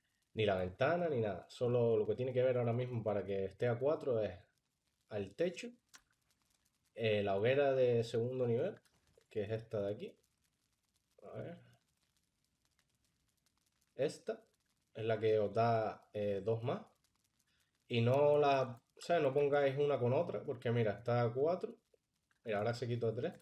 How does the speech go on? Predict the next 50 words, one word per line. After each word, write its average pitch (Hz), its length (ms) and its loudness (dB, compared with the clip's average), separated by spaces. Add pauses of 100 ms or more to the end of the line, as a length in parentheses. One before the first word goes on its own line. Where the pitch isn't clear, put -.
(260)
¿Por - 80 -20
qué 101 100 -10
se - 80 -14
quitó 95 180 -6
a 92 40 -8
tres? 151 160 -10 (2250)
Ah, 117 100 0
porque 104 200 0
no 104 60 -2
estoy 113 180 -6
cerca 113 380 -2
de 104 100 -2
la... 95 380 -8 (1080)
No, 131 100 -4
mentira, 117 380 0
porque 98 240 -4
iba 123 140 2
a 139 40 -4
poner 151 220 0
la 151 140 0
otra, 123 320 -4
¿eh? - 100 -14 (200)
Mira, 98 320 -4
desde 98 160 -6
que 101 80 -6
la 98 120 -2
ponéis, 160 360 0
¿lo 147 100 0
ves? 175 120 0
Desde 117 140 2
que 104 80 0
la 104 80 -2
sacáis 147 360 -2
ya 165 140 -4
se - 140 -6
baja 135 200 -2
a 110 40 -6
tres. 110 180 -8 (960)
No 117 60 -8
hace 120 120 -4
falta 139 280 -4
ni 147 80 0
ponerlo. 120 400 -4 (960)
Por 110 100 -6
eso 117 160 -2
hay 127 60 -2
que 131 100 0
dejar 131 480 2
esta 131 280 -4
puesta. 110 320 -2